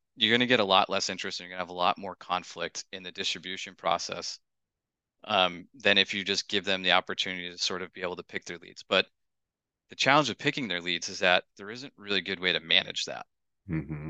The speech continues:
Speaker 1: I can't just say, "Hey, everybody gets to pick whatever you want," without
Speaker 2: Right.
Speaker 1: some
Speaker 2: I
Speaker 1: sort
Speaker 2: mean,
Speaker 1: of
Speaker 2: quotas
Speaker 1: structure.
Speaker 2: are typically set equally. You know, everybody's got a million dollar quota.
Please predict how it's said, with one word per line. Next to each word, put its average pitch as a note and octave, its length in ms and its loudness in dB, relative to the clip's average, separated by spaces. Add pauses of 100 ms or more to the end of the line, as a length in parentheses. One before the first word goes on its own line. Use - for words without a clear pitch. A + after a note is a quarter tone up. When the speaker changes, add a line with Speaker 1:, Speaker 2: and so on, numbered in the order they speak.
(120)
Speaker 1:
I - 120 0
can't C3+ 240 4
just A#2 100 -2
say, A2+ 100 4
"Hey, A2 140 6
everybody G2+ 240 4
gets F#2+ 140 0
to - 80 -12
pick - 200 -4
whatever F#2+ 240 -2
you E2 120 -10
want," F#2 280 0
without F#2+ 200 2
Speaker 2:
Right. F2 100 8
Speaker 1:
some E2+ 140 6
Speaker 2:
I F2 40 6
Speaker 1:
sort F2+ 140 6
Speaker 2:
mean, F2 60 4
Speaker 1:
of - 160 0
Speaker 2:
quotas G#2 400 12
Speaker 1:
structure. F2 180 4
Speaker 2:
are - 20 -12
typically E2+ 440 2
set E2 460 8 (320)
equally. D#2+ 760 2
You F2 60 -2
know, E2 80 4
everybody's E2+ 400 6
got F2 100 6
a E2 60 8
million E2+ 320 2
dollar D#2+ 220 4
quota. D#2 580 4